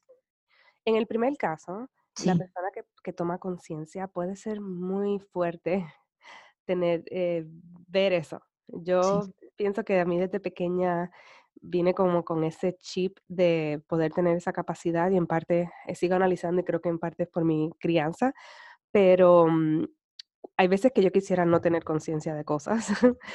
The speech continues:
Speaker 1: porque
Speaker 2: Claro.
Speaker 1: muchas veces la información puede ser muy abrumadora y la persona puede caer en una depresión o irse a un
Speaker 2: Mm.
Speaker 1: suicida. So, por eso yo digo, con calma y s-, cuando tengas la información,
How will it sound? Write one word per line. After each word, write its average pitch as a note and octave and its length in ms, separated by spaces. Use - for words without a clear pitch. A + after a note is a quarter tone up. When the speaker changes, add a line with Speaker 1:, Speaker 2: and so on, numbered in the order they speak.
Speaker 1:
porque F#3 280
Speaker 2:
Claro. - 60
Speaker 1:
muchas G3+ 260
veces G3+ 220
la G#3 60
información F3 520
puede F3 180
ser F3 200
muy E3+ 380
abrumadora E3 760
y F#3+ 100
la E3+ 100
persona F3 360
puede F3 240
caer E3 420
en E3 100
una D#3 220
depresión G#3 1120
o D#3+ 160
irse E3+ 300
a D#3 360
un D#3+ 60
Speaker 2:
Mm. - 20
Speaker 1:
suicida. F#3 760
So, G#3+ 160
por G#3+ 160
eso A3 160
yo A#3+ 100
digo, A#3 320
con A3+ 220
calma E3 520
y F3+ 80
s-, - 180
cuando F3+ 200
tengas F#3+ 260
la A3 100
información, G#3 1000